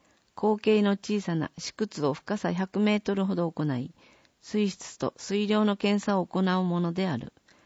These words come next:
調査場所は、有機フッ素化合物の検出がなかった、学園大学グラウンドの井戸水の付近と、三好排水池付近の二カ所を予定している。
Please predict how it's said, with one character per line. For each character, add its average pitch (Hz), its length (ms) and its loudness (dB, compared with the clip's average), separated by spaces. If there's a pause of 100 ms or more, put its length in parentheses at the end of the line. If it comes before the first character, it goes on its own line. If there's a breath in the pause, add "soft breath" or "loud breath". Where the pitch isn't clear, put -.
(280 soft breath)
調 208 160 -2
査 202 140 2
場 196 140 4
所 151 160 -2
は、 - 140 -4 (280 soft breath)
有 214 220 2
機 208 160 -2
フ 196 60 -2
ッ 202 40 -12
素 202 220 -2
化 190 180 0
合 190 200 0
物 175 260 -2
の 139 160 2
検 196 240 2
出 - 240 -8
が 175 120 0
な 151 120 0
か 147 120 -4
っ 139 60 -6 (160)
た、 123 180 -8 (420 soft breath)
学 190 300 2
園 202 200 6
大 196 240 4
学 185 260 0
グ 170 140 0
ラ 190 160 4
ウ 185 80 6
ン 175 80 4
ド 151 120 4
の 139 180 2 (280 soft breath)
井 175 120 2
戸 202 140 6
水 196 240 6
の 190 120 6
付 - 100 -4
近 139 240 2
と、 - 260 -8 (580 soft breath)
三 180 140 0
好 202 220 -2
排 180 240 0
水 196 220 -2
池 190 240 -4
付 - 160 -6
近 170 260 2
の 143 220 0
二 175 100 0
カ 208 140 -2
所 196 180 -2
を 190 60 0
予 156 120 0
定 147 220 -2
し - 80 -12
て - 140 -10
い 131 140 -6
る。 - 120 -14